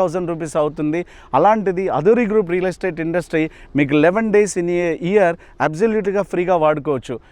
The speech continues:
అంటే లక్ష పది వేలు సంవత్సరానికి మీకు return on gift-గా కూడా ఇవ్వడం జరుగుతుంది. మీరు ప్లాట్ కొనడం వల్ల అడ్వాంటేజ్ ఏంటి అంటే మీకు టెన్ ఇయర్స్ ఫ్రీ మెయింటెనెన్స్ ఇవ్వడం జరుగుతుంది, లైఫ్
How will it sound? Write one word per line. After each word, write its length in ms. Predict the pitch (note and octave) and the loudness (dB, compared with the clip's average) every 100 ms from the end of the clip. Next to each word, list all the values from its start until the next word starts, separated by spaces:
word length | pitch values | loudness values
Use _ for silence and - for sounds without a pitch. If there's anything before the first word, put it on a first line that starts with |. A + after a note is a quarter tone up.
| - C#3+ | -10 -6
అంటే 180 | F3+ F#3 F3 - - D#3 | -2 0 -2 -6 -4 -4
లక్ష 160 | - A#3 G3 | 0 0 2
పది 140 | F#3 F3+ | 0 0
వేలు 180 | G3 F3+ E3+ | 0 -2 -2
సంవత్సరానికి 640 | E3+ G3+ - F#3+ F#3+ F3+ F3 | -2 -2 -4 -4 -2 -2 -2
మీకు 140 | D#3 D#3 | -2 -2
return 220 | E3+ G#3+ A3 | 0 0 0
on 80 | G3+ E3+ | 0 -2
gift-గా 320 | G3 F#3+ F#3 E3 | -4 -2 -2 -2
కూడా 120 | F3 | -2
ఇవ్వడం 200 | E3 E3 D#3 | 0 -2 0
జరుగుతుంది. 440 | C#3+ C#3+ A#2+ A#2 G#2 - - - | 0 -2 -2 -4 -6 -10 -18 0
మీరు 140 | D3+ D#3 | 0 2
ప్లాట్ 220 | E3 G3 F#3+ | 2 2 2
కొనడం 240 | G3+ G3 F#3+ | -2 0 -2
వల్ల 120 | F#3 E3 | 0 0
అడ్వాంటేజ్ 480 | C#3+ F3+ F#3 F3+ D#3+ | 0 -2 -2 -4 -4
ఏంటి 220 | E3+ E3 E3 D#3 | -4 -4 -2 -2
అంటే 200 | E3 D#3+ D#3 - - - | 0 0 -2 -6 -14 -2
మీకు 180 | D3+ D#3+ C#3+ | 0 0 0
టెన్ 160 | D#3+ F#3 | -2 0
ఇయర్స్ 200 | F#3+ F3+ - | 0 0 -2
ఫ్రీ 80 | F#3 | -2
మెయింటెనెన్స్ 440 | F3+ F3 E3+ F3 E3 | -2 -2 -2 -2 -4
ఇవ్వడం 200 | E3 E3 D#3+ | -2 0 0
జరుగుతుంది, 520 | D#3+ E3 D#3 D#3+ D#3+ E3 - - A#2+ | 0 0 -2 -2 -2 -4 -8 -4 2
లైఫ్ 160 | E3 | 2